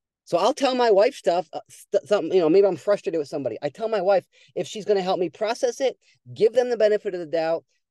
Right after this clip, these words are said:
figure out how to, um, approach them in a loving way.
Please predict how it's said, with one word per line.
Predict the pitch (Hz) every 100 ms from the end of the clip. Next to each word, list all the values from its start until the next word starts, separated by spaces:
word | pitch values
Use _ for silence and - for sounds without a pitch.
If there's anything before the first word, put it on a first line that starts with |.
| _
figure | - 208 208
out | 185
how | 196 190
to, | - 170 151 _ _
um, | 143 147
approach | 151 131 226 233 -
them | 170 156
in |
a | 147
loving | 151 147
way. | 147 123